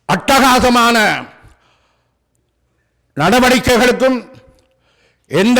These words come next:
இடமும் கொடுக்காமல் மறுபடியும் அது தமிழரசு கட்சியாக நிமிர்ந்து நிற்க வேண்டும். அதை எதிர்பார்த்து உங்கள் அனைவருடைய அன்பையும் உங்களுடைய ஒத்துழைப்பையும் வேண்டி இந்த சிறிய சந்தர்ப்பத்தை அளித்த என்னுடைய அன்பு தம்பி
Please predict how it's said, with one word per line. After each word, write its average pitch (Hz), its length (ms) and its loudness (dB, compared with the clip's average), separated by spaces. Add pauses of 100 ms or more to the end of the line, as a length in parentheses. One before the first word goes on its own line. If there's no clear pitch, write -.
(100)
இடமும் 254 340 0
கொடுக்காமல் 220 560 0 (1300)
மறுபடியும் 247 540 2
அது 226 120 -2 (120)
தமிழரசு 226 400 0
கட்சியாக 220 580 0
நிமிர்ந்து 240 360 2
நிற்க 254 200 -2 (100)
வேண்டும். 254 360 2 (840)
அதை 180 140 0 (120)
எதிர்பார்த்து 214 540 2 (600)
உங்கள் 196 280 0
அனைவருடைய 220 520 2 (760)
அன்பையும் 226 480 0 (420)
உங்களுடைய 208 460 0
ஒத்துழைப்பையும் 202 680 0
வேண்டி 208 280 -2 (520)
இந்த 190 140 -4 (140)
சிறிய 202 200 0 (120)
சந்தர்ப்பத்தை 208 580 -2
அளித்த 196 240 -2 (580)
என்னுடைய 196 340 0
அன்பு 202 180 -2 (120)
தம்பி 190 300 -2